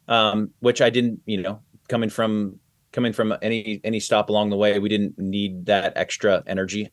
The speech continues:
I, I suppose. Maybe, maybe it would have helped. It's something that we learned. Um, but throughout the season, it was, it was,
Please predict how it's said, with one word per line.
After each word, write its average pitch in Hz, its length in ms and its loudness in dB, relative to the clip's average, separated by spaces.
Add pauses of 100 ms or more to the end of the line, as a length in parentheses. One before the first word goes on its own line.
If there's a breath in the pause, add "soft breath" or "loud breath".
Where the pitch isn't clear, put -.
I, 101 260 -2
I 101 80 0
suppose. 107 380 0
Maybe, 117 340 2 (160 soft breath)
maybe 143 160 6
it 143 60 4
would 139 140 6
have - 60 2
helped. 123 300 -2 (300)
It's 110 100 -8
something 120 220 2
that 120 100 6
we 110 80 2
learned. 101 280 2 (500 soft breath)
Um, 117 200 4
but 127 140 4
throughout 143 280 4
the 135 60 0
season, 147 400 2
it 123 120 4
was, 123 260 0
it 127 140 2
was, 123 360 -2